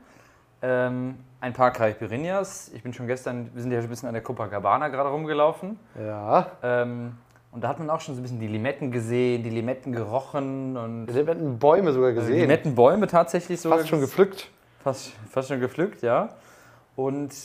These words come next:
Speaker 1: was erwarte ich? Also gute Musik, Leute, die gut tanzen können, viele hübsche Leute auf einmal tatsächlich. Ähm,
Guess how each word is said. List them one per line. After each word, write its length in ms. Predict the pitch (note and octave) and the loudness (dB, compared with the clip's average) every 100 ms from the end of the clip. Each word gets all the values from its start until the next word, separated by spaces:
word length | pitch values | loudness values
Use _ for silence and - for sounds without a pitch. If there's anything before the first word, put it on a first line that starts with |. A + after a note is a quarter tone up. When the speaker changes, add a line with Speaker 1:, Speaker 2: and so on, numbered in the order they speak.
| - - _ _ _ | -20 -20 _ _ _
Speaker 1:
was 160 | C3 C3 | -8 -2
erwarte 320 | F3+ C4 C#4 | 0 0 0
ich? 200 | B2 B2 | -4 -2
Also 400 | C3 C3+ C#3+ C#3 - _ _ _ _ _ _ _ _ _ _ A#2 | 0 2 2 0 -12 _ _ _ _ _ _ _ _ _ _ -16
gute 280 | A#2 G#3+ B3 | -4 0 2
Musik, 680 | E3+ C3 D3 A3+ A3+ G#3+ - - | 0 0 -2 -2 -2 -6 -14 -10
Leute, 600 | - C#3+ F3 F3 E3 D#3+ | 6 6 6 4 4 4
die 680 | C3+ C3 C#3 C#3 C3+ C3+ C3+ - _ _ _ _ | 4 -2 -2 0 -2 -4 -8 -20 _ _ _ _
gut 260 | C#3 C3+ - | -4 -4 -4
tanzen 480 | - F#3 G#3 - F3 | -2 -2 -2 -4 -6
können, 540 | - E3+ D#3+ D#3 D#3 D3 _ _ | 2 2 2 -4 -8 -12 _ _
viele 460 | - - D#3 D#3+ D3 | -20 -8 -2 2 2
hübsche 280 | C#3+ C#3+ C3+ | 2 0 2
Leute 360 | A#2 D3+ F#3+ F3+ | 6 6 6 4
auf 160 | F#3 | 4
einmal 460 | - F3+ G#3+ A3+ B3 | 0 0 4 2 2
tatsächlich. 800 | - F3+ F3+ F3+ - A#2+ - - _ _ - _ _ _ _ _ | 0 0 -2 -4 -6 -14 -14 -20 _ _ -20 _ _ _ _ _
Ähm, 440 | C#3 C#3 C#3 C#3 | 2 2 0 -6